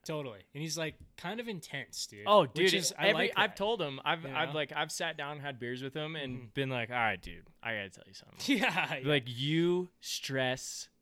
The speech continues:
Speaker 2: the hell out of me.
Speaker 1: Totally,
Speaker 2: I get
Speaker 1: yeah.
Speaker 2: so stressed out when I fish with you that I don't fish like I normally
Speaker 1: <laughs> I
Speaker 2: do.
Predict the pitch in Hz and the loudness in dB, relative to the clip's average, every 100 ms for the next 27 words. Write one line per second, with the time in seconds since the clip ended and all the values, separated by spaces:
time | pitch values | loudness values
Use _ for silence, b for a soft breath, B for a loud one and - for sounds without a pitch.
0 | - 117 104 - 117 110 98 92 90 90 | -8 -6 -4 -4 -4 -4 -6 -8 -10 -10
1 | - 170 170 131 127 143 143 147 131 147 | -6 -6 -6 -4 -2 0 0 -2 0 0
2 | 151 - 151 147 135 131 131 120 - 127 | 0 -2 -2 -2 -2 -4 -4 -12 -8 -8
3 | - 139 147 143 131 110 - 131 131 - | -6 -8 -6 -4 -2 -4 -2 -2 -2 -4
4 | 135 127 - 117 110 110 110 190 156 254 | -2 -2 -4 -6 -8 -8 -6 -4 2 4
5 | 214 | 4